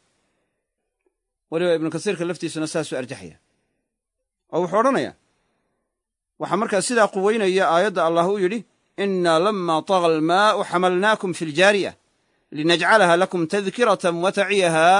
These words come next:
udhunun waaciya." Oo waxaa lagu xasuusanayaa doonyaha markaa hadda la isticmaalo, doonidii markaa waqtigii Nebi Nuux dadka lagu badbaadiyey,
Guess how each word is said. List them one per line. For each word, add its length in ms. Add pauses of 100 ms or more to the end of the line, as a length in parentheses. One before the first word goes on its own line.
udhunun 460
waaciya." 420 (1300)
Oo 60
waxaa 160
lagu 160
xasuusanayaa 680
doonyaha 460
markaa 280
hadda 180
la 100
isticmaalo, 640 (520)
doonidii 440
markaa 240
waqtigii 380
Nebi 220
Nuux 240 (1000)
dadka 220
lagu 160
badbaadiyey, 600